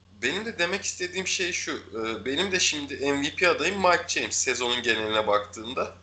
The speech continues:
Ama Mike James istikrarlı bir performans. Ama şu dominasyonun yakınından bir iki maçta anca geçti. Bu inanılmaz bir seviye çünkü.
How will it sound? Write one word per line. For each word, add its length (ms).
Ama 200
Mike 460
James 520
istikrarlı 640
bir 80
performans. 920
Ama 180
şu 320
dominasyonun 880
yakınından 840
bir 100
iki 200
maçta 420
anca 220
geçti. 440
Bu 160
inanılmaz 600
bir 40
seviye 420
çünkü. 340